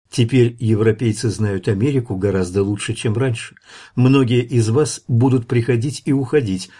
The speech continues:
Так было всегда, но лишь немногие из вас послужат укреплению взаимопонимания между Америкой и Европой.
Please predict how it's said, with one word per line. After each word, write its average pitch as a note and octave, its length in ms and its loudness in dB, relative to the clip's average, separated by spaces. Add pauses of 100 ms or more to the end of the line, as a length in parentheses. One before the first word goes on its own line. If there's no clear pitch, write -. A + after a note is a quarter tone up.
(160)
Так G3 180 0
было D#3+ 220 0
всегда, A#2 520 -4 (220)
но A#2+ 120 2
лишь A#2+ 240 0
немногие F2 600 0
из D#2+ 140 -14
вас - 320 -10 (280)
послужат B2+ 640 0 (200)
укреплению C#3 840 0
взаимопонимания A2 1040 0
между G2 480 -2
Америкой A#2+ 760 -2 (320)
и A2+ 80 -2
Европой. A2 600 0